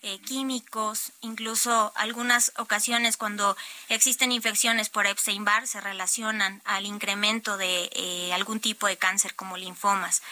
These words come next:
pero una causa en específico no, únicamente el cinco por ciento de los casos es algo genético, es decir, si los papás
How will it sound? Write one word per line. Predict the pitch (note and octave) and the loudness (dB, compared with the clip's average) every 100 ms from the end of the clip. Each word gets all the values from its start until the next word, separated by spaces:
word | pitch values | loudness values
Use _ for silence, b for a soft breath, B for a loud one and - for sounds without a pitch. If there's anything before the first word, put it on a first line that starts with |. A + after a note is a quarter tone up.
| B B B | B B B
pero | A3 D4+ | 2 4
una | B3+ C#4 D4+ | 4 2 4
causa | C#4+ C#4+ C4+ | 4 4 0
en | B3 | 0
específico | G#3 - G#3 A#3+ A#3 A3+ G3+ | -2 0 0 0 -4 -6 -2
no, | A3 C4 G4 - | 2 2 0 -2
únicamente | B3+ C4 A#3+ A#3 A#3+ C4 | -2 0 0 0 0 0
el | B3 | 2
cinco | C4+ C4+ D4+ | 2 0 0
por | A#3+ | 2
ciento | G#3+ A#3+ A#3 A#3 | 4 4 2 2
de | A#3+ G#3 | 2 2
los | G3 - | 2 2
casos | G#3+ G#3+ - C#4+ - | 2 2 0 -6 -8
es | G#3+ G#3+ - B B B | -8 -4 -4 B B B
algo | B A3+ A#3+ A#3 | B 0 2 0
genético, | - G#3 G#3+ A3 G#3 - G3+ | -2 0 0 0 -6 -6 -6
es | G3 | -4
decir, | G3 G3 A3+ A#3 | -2 2 4 4
si | G#3+ G#3 | 0 0
los | F#3+ | -2
papás | - F#3+ - G#3 G#3 | 0 0 2 2 2